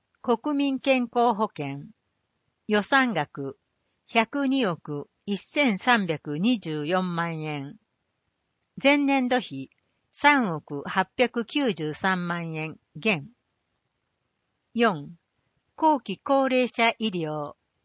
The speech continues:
予算額、三十三億七千三百七十五万円。前年度比、二億五千七百八十五万円増。特別会計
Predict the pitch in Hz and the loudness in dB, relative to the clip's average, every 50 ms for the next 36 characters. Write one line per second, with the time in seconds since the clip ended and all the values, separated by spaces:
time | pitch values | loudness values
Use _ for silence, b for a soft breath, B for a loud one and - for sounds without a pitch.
0 | _ _ _ _ _ _ _ _ _ 196 202 190 - - 247 240 226 202 170 151 | _ _ _ _ _ _ _ _ _ 0 0 0 2 2 2 2 2 0 -2 -4
1 | - - - 143 143 - - _ _ _ _ _ _ _ _ _ _ - 294 294 | -6 -6 -8 -10 -10 -10 -12 _ _ _ _ _ _ _ _ _ _ 0 2 4
2 | 311 294 262 196 170 165 170 160 - - 233 214 202 180 160 151 147 - - 156 | 4 4 2 0 0 -4 -6 -6 -4 -2 -2 0 0 -2 -2 -4 -6 -8 -10 -10
3 | 147 143 - _ 196 196 240 262 277 285 277 - - 285 269 220 175 170 - - | -10 -10 -10 _ -2 0 2 2 2 2 0 -2 -2 -2 -2 0 -2 -4 -2 0
4 | 247 240 208 175 170 160 - - 151 156 165 185 208 226 240 240 214 175 165 156 | 0 0 0 -2 -4 -6 -6 -6 -8 -4 0 0 2 2 2 2 0 -2 -6 -8
5 | 147 147 151 170 170 170 175 170 170 165 156 151 151 147 143 135 - _ _ _ | -6 -4 -4 -4 -2 -2 -2 -2 -2 -4 -6 -6 -8 -8 -8 -10 -12 _ _ _
6 | _ _ _ _ _ _ _ _ _ _ _ _ _ _ _ _ _ _ _ _ | _ _ _ _ _ _ _ _ _ _ _ _ _ _ _ _ _ _ _ _
7 | _ - 165 285 302 294 277 269 277 269 262 247 240 233 220 - - 147 143 139 | _ -4 0 2 2 2 2 2 2 2 2 2 0 -2 -4 -4 -6 -8 -10 -10
8 | - _ _ _ _ _ _ _ 233 262 302 294 262 202 175 - - 165 156 151 | -12 _ _ _ _ _ _ _ 0 2 4 4 2 2 0 -4 -8 -8 -8 -8
9 | - 170 165 190 196 - - 302 277 247 185 156 170 185 196 208 233 233 208 170 | -8 -4 -4 -2 -2 0 2 2 2 2 2 0 -2 0 0 2 2 2 2 0
10 | - _ 151 143 160 - 214 202 - - 240 220 214 220 208 208 208 196 196 202 | -2 _ -6 -6 -2 -2 -2 -2 0 -2 -4 -2 -2 -2 -2 -2 0 0 0 2
11 | 202 202 202 202 196 185 185 185 180 175 - - - 185 - 208 185 151 135 - | 2 2 2 0 0 -2 -2 -2 -2 -4 -6 -12 -16 -6 -2 0 0 0 -2 -6
12 | - _ _ _ _ _ _ _ _ _ _ _ _ _ _ _ _ _ _ _ | -12 _ _ _ _ _ _ _ _ _ _ _ _ _ _ _ _ _ _ _
13 | _ - 226 - - 294 294 285 - - - - - 262 233 190 - - 160 151 | _ -4 -4 -2 -2 0 0 0 -2 -4 -8 -4 0 0 0 0 -2 -6 -6 -4
14 | 147 147 - | -4 -6 -8